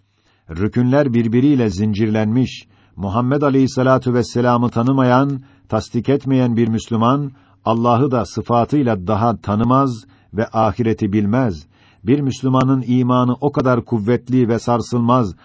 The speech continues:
hadsiz hüccetlere dayanıyor ki, inkarda hiçbir özür kalmıyor, adeta akıl kabulde mecbur oluyor. Üçüncü nokta. Bir zaman "Elhamdülillah" dedim, onun hadsiz geniş manasına mukabil gelecek bir nimet aradım.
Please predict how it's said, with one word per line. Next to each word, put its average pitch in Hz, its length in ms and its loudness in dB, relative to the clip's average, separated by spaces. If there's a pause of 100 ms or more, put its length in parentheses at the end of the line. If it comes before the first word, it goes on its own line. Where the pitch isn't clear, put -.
hadsiz 127 500 -2
hüccetlere 117 560 0
dayanıyor 110 480 0
ki, 139 360 2 (360)
inkarda 117 540 0
hiçbir 120 360 -2
özür 113 360 -2
kalmıyor, 127 680 2 (280)
adeta 117 500 0
akıl 127 360 -2
kabulde 107 460 -2
mecbur 104 380 0
oluyor. 92 420 -2 (1080)
Üçüncü 139 380 0
nokta. 107 400 2 (800)
Bir 170 160 2
zaman 156 480 0
"Elhamdülillah" 131 840 0
dedim, 123 420 -2 (360)
onun 139 240 0
hadsiz 135 460 -2
geniş 127 320 -2
manasına 117 640 0
mukabil 113 520 0
gelecek 107 520 0
bir 101 180 -2
nimet 117 360 0
aradım. 87 460 -4